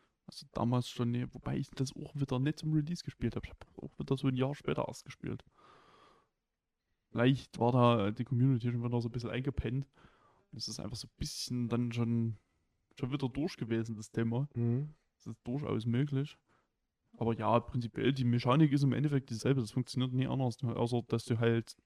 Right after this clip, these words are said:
Speaker 1: statt, äh, irgendwas auf dem Boden zu malen, hast du halt Glocken.
Speaker 2: Ja, genau.
Speaker 1: Aber vom, vom System, es ist so oder so, ist es weiterhin völlig umständliche Scheiße, <laughs> die einfach nur krank nervt.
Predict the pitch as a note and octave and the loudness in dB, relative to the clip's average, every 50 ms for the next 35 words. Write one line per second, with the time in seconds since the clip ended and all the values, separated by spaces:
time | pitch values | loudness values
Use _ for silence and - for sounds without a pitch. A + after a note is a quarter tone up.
0 | - - - - - A#2 A2+ - - - - - A#2 A#2+ A#2+ - - - - A#2 | -14 -14 -6 -2 -2 -2 -2 -2 -10 -12 -6 -4 -4 -2 -2 -4 -4 -2 -4 -4
1 | A2+ - _ - - - - - A2+ A2+ - A#2 A2 A#2 G#2+ C3+ C3+ C3 C#3 A#2+ | -4 -6 _ -18 -16 -14 -4 -4 -4 -2 -2 -2 -2 2 6 6 6 6 6 2
2 | - B2 A#2 A#2+ A#2 A2+ C3+ A#2+ - - A#2 A#2 - - A#2 A2+ A#2 - - - | 2 2 2 2 2 0 0 -2 -2 -2 -4 -4 -2 0 0 2 2 0 -2 -8
3 | - - - - - - - - - _ - B2 A#2+ G#2 A2 G#2 F#2 - - _ | -10 -14 -20 -20 -20 -20 -20 -20 -10 _ 6 6 8 8 8 6 6 2 -2 _
4 | - - _ _ - - G#2+ A2+ A2 - - A#2 A2+ A2 G#2+ A#2 A#2+ A#2 - A#2 | -20 -20 _ _ -14 -8 -6 -4 -4 -2 0 0 0 0 0 0 0 0 0 -2
5 | - - - A2+ B2+ B2+ B2+ - - - - A2+ A#2+ C3+ C#3+ D#3 - - - - | -2 2 6 6 6 6 4 2 -6 -10 -8 -8 -4 -2 -2 -2 -2 -6 -12 -20
6 | _ _ _ _ _ - D#3+ F3 G#3+ A#3+ A#3 - F#3 F3 D#3+ C#3+ D3 D3+ D#3+ B2 | _ _ _ _ _ 8 10 10 10 10 4 0 -2 -2 2 6 8 8 8 8
7 | C#3+ - C3+ B2 - - B2 C#3+ F3+ - F3+ D#3+ D#3+ E3+ E3+ E3+ F3 F3 - _ | 4 0 -4 -6 0 2 4 4 4 4 4 6 6 8 8 8 6 4 0 _
8 | _ - - - E3+ A3 C4 G#3 F3+ - F3+ G3 G#3 - - D3 D#3 D3 D3 C#3+ | _ 0 6 10 12 12 12 12 10 10 10 10 10 8 4 2 6 6 8 10
9 | C3 B2 C3 - - D3+ F#3 A3+ A3+ - G#3+ G#3+ C#4+ - - - - - - - | 10 10 10 8 8 6 6 4 4 4 4 4 4 0 -4 -12 -18 -6 6 6
10 | E3 - - - - - - - - - - F3 - - - F3+ - _ _ - | 6 8 8 4 4 4 2 0 4 8 8 8 8 8 6 6 6 _ _ -20
11 | - _ _ _ _ _ _ _ - - - - - - - - - _ - - | -20 _ _ _ _ _ _ _ -20 -20 -20 -18 -18 -18 -18 -20 -18 _ -4 -2
12 | - - D3+ - - D4+ C4+ - E3+ E3+ - E3+ D3+ D#3 - - - F3+ F#3 G#3+ | 4 4 4 6 8 6 6 8 6 6 8 10 10 10 8 4 2 4 4 4
13 | G3+ - F3 E3 E3 F#3+ - G#3 B3 B3 - - - - - | 4 2 0 0 0 0 0 -2 -4 -4 -6 -12 -20 -20 -20